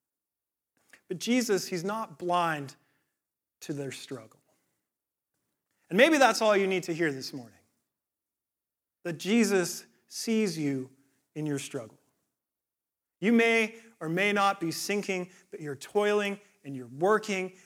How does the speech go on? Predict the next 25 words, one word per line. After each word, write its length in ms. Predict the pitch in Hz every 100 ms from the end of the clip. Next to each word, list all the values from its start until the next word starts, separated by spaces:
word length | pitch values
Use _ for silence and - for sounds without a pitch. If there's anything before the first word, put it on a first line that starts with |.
| _
and 120 | 151
you're 100 | 139
struggling 720 | 117 - - 220 220 202 196
and 120 | 180 170
you're 140 | 156
wondering 640 | 143 165 233 254 247 226
if 260 | 196 160 -
God 400 | 196 208 190 185 - _
sees 560 | - - 185 151 120
you. 200 | 117 110 107 92 _ _ _ _ _ _ _ _ _ _ _ _ _ _ _
He 80 | 147
sees 480 | 143 - 247 160 110
you. 80 | 110 _ _ _ _ _ _ _ _ _ _ _ _ _ _ _ _ _ _ _ _ _
And 100 | 147
maybe 180 | 190 226
you 60 | 202
just 180 | 185 196
need 160 | 185
to 80 | 180
rest 360 | 160 185 196 180
in 100 | 170
that 220 | 160 143
truth 340 | - 127 113
this 200 | 135 - 123
morning. 160 | 107